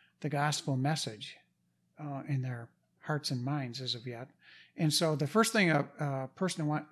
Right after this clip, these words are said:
who seeks baptism must be they want to do it. They, they know the reason for it. They understand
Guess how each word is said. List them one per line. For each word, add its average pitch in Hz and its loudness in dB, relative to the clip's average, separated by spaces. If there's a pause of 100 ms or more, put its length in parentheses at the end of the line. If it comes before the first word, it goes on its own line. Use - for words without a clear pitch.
(260)
who 156 -2
seeks 185 2
baptism 139 0
must 143 2
be 175 6
they 170 8
want 165 6
to 139 4
do 190 6
it. - -4 (480)
They, 156 -6 (360)
they 160 4
know 170 10
the 151 4
reason 208 4
for - -6
it. 151 -14
They 151 -2
understand 151 -2